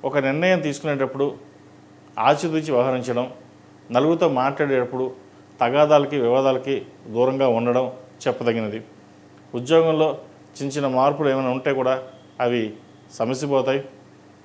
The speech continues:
ముఖ్యంగా ప్రభుత్వ రంగంలో ఉన్నవారికి మంచి అవకాశాలని చెప్పొచ్చు. రాజకీయ నాయకులకి చిన్నపాటి ఇబ్బందులు ఉండే అవకాశం గోచరిస్తోంది.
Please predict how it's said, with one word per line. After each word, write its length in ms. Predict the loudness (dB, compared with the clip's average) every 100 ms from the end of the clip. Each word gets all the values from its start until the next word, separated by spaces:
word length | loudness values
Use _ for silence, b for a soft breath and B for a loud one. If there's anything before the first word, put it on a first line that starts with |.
| -12
ముఖ్యంగా 400 | -10 -4 0 2 0 -4 -20 -20 -6
ప్రభుత్వ 360 | -2 -2 2 4
రంగంలో 300 | 4 4 4 4
ఉన్నవారికి 480 | 4 2 2 0 -6 -8 -14 -12 -8
మంచి 180 | -2 0
అవకాశాలని 540 | 2 2 0 0 0 -2
చెప్పొచ్చు. 380 | -2 -4 -4 -8 -10 -20 B B -6 2
రాజకీయ 360 | 2 2 -2 0
నాయకులకి 440 | 0 0 -2 -2 -6 -6 -16 -20 -16
చిన్నపాటి 360 | -4 0 2 0 0
ఇబ్బందులు 260 | 0 0
ఉండే 120 | 0 0
అవకాశం 300 | 2 -2 -2 -2
గోచరిస్తోంది. 580 | -2 -2 -4 -4 -4